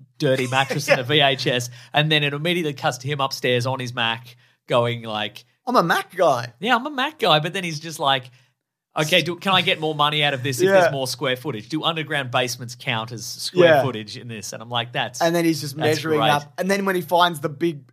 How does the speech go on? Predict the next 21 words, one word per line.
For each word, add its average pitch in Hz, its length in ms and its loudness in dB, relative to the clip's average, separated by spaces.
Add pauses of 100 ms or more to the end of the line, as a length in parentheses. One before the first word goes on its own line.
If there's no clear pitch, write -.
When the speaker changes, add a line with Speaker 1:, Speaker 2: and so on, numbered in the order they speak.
(120)
Speaker 2:
em-, 160 160 -6 (140)
the, 156 160 0
the 151 120 -8
big 147 280 -6
underground 151 520 -4
corridor, 160 360 -2
Speaker 1:
Tape 147 240 2
measures 139 200 -4
Speaker 2:
he's 185 120 0
like, 185 120 6
Speaker 1:
out 135 80 4
Speaker 2:
"Even 117 160 2
Speaker 1:
again. 117 140 0
Speaker 2:
better. 233 380 4
Speaker 1:
Yeah, 165 120 2
yeah. 175 240 4
Speaker 2:
Great. 160 100 -2
Look 202 200 -2
at 190 100 0
this." 190 440 2
Speaker 1:
Yeah. 135 280 -4